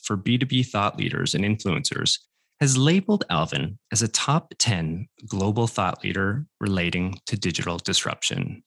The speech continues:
Care to hear some of the reasoning for this esteemed status and label? Well, here are some highlights of his professional background over the years, including some of his current activities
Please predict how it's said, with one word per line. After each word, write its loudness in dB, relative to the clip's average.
Care -4
to 2
hear 2
some 4
of 2
the 4
reasoning 6
for 2
this 4
esteemed 6
status 2
and 4
label? 4
Well, 4
here 2
are 6
some 6
highlights 2
of -6
his 0
professional 0
background -2
over -2
the 4
years, 4
including 4
some 6
of 6
his 2
current 2
activities 0